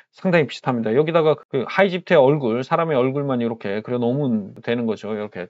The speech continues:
이 영향이 진짜 많이 갑니다. 그래서 왔다리 갔다리 많이 영향을 주고받기도 하죠.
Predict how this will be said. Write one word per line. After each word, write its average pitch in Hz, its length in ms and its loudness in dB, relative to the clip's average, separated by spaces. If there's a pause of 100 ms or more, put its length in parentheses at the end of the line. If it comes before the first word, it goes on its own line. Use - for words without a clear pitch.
(140)
이 208 140 6
영향이 175 420 6
진짜 139 340 -2
많이 170 180 0
갑니다. 95 540 -10
그래서 113 200 -4
왔다리 123 260 0
갔다리 135 280 -2
많이 104 260 -4
영향을 104 280 -8
주고받기도 101 500 -14
하죠. - 300 -14